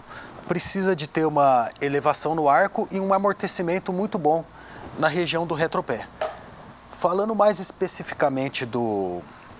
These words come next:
do pé cavo, é,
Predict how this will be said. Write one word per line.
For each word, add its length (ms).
do 100
pé 320
cavo, 420
é, 420